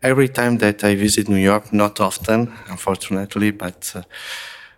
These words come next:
sometime, uh, the people want to learn. Uh, the people is really open, uh, for to, to hear something new. Uh,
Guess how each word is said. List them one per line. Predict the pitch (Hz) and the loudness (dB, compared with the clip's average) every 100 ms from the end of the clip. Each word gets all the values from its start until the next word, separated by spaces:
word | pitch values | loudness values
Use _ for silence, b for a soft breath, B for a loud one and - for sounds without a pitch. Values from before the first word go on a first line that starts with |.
| _ | _
sometime, | - 98 - 101 98 110 113 - | -6 -6 -2 0 2 0 -2 -4
uh, | 104 98 95 - 104 - | -4 -4 -8 -10 -14 -14
the | 117 120 | -4 -4
people | - 147 160 | 0 2 2
want | 117 117 113 | 2 0 -2
to | 101 | -8
learn. | - - - B B - - | -10 -16 -20 B B -20 -8
Uh, | 107 98 98 95 101 | -6 -6 -8 -8 -8
the | 101 | -8
people | 104 123 - 107 | -6 -8 -2 0
is | 101 110 | 2 2
really | 127 123 107 | 2 4 4
open, | 104 107 - 123 120 120 | 4 2 0 2 2 0
uh, | 113 107 | -2 -4
for | - 98 - | -6 -8 -10
to, | - 110 101 | -4 -2 -2
to | - 113 110 | 0 0 2
hear | 113 120 107 95 | 2 2 0 -2
something | - - 101 95 98 95 | -4 -2 -2 -2 -2 0
new. | 98 101 135 - B B B B B B B B B _ _ - | 2 0 0 -10 B B B B B B B B B _ _ -10
Uh, | 107 104 104 | -6 -4 -6